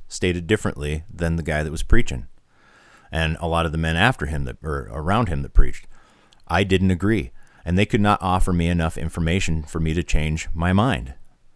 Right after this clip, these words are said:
Because what I was offered was a lot of opinion without any solid,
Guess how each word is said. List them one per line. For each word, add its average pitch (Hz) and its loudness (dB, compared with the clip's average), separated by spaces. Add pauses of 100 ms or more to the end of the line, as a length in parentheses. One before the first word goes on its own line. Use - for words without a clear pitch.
(640)
Because 90 0 (1080)
what 95 2
I 87 2
was 85 2
offered 101 4
was 85 0
a 85 0
lot 90 2
of 78 -2
opinion 80 10
without 85 0
any 85 0
solid, 76 0